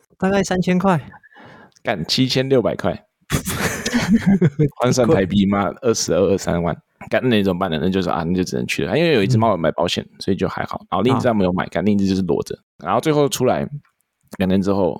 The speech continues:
Speaker 2: 它的价格有低一点，那还是很高，四千八。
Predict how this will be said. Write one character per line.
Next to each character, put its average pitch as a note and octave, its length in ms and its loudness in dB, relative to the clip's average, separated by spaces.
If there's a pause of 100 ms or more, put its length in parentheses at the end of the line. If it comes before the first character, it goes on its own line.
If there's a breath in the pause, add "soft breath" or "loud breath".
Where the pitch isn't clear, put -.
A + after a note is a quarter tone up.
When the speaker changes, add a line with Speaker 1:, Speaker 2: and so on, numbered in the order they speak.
(160)
Speaker 2:
它 A#2 80 0
的 A#2 60 2 (180)
价 A#2+ 120 -2
格 F2 80 0
有 C#2+ 120 2
低 E2+ 220 0
一 F#2+ 60 2
点， - 160 0 (800 soft breath)
那 G#2 100 -6
还 F#2+ 120 0
是 G2 80 -2
很 D#2+ 120 2
高， C#2+ 220 -2 (480)
四 - 160 -4
千 F#2 200 0
八。 F2+ 280 -2